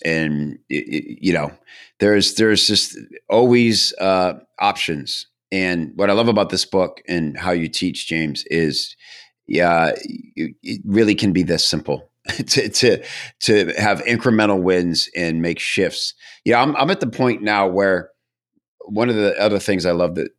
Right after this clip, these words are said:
you've helped me to do is realize I have only three jobs in this world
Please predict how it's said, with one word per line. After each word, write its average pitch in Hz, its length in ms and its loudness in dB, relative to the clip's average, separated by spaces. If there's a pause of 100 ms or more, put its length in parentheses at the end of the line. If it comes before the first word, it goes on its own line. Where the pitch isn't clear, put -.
(140)
you've 85 360 -4
helped 95 300 -2
me 85 140 0
to 76 100 -2
do 87 360 0
is 85 420 2 (380)
realize 101 400 2
I 101 80 2
have 101 320 0
only 117 340 4
three 104 260 2
jobs 73 380 -2
in 76 100 -4
this 69 200 -6
world 62 300 -8